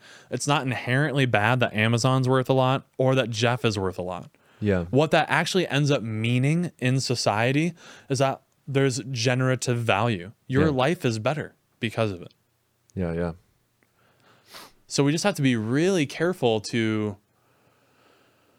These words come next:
Speaker 1: uh, I think we tamper with that at our peril.
Speaker 2: Yes.
Speaker 1: There's this great good that's occurring.
Speaker 2: Mm-hmm.
Speaker 1: There's also this great good of making sure that people reach this floor.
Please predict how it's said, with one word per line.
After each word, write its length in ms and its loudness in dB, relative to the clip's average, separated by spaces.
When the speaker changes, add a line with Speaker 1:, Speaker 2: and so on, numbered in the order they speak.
Speaker 1:
uh, 520 -2
I 120 0
think 220 -2
we 300 0
tamper 440 0
with 160 0
that 260 0
at 120 2
our 140 2
peril. 500 -2
Speaker 2:
Yes. 300 6
Speaker 1:
There's 240 4
this 140 -2
great 380 2
good 240 2
that's 300 0
occurring. 500 -4
Speaker 2:
Mm-hmm. 220 0
Speaker 1:
There's 140 4
also 300 4
this 160 2
great 280 0
good 220 2
of 100 0
making 400 0
sure 280 2
that 260 0
people 640 0
reach 380 -8
this 300 -6
floor. 640 -4